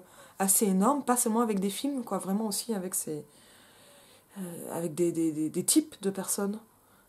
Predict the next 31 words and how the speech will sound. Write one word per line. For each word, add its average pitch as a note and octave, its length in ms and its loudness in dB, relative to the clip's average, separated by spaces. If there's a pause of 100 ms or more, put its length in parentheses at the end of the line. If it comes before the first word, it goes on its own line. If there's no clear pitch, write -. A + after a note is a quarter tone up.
(120)
et - 40 -12
en D3+ 100 -8
particulier E3 500 -6
d'hommes, E3+ 320 0
mais F#3+ 100 2
je, - 100 -8 (1200)
mais F#3 100 0
on F#3 60 0
fait F#3+ 140 -4
moins G#3+ 120 2
souvent G#3+ 260 -2
les F#3 100 -2
choses F#3 200 -8
pour - 140 -10
les E3 80 -6
femmes E3+ 220 -10
que - 100 -16
pour - 160 -16
les E3 180 -10
hommes, D#3+ 160 -8
mais E3+ 100 -4
il D3+ 60 -6
y D3 40 -6
a - 20 -8
des C#3 100 -10
femmes, E3+ 280 -8
hein, - 80 -16
qui - 140 -18
ont - 40 -16
fait - 140 -18
beaucoup, - 140 -20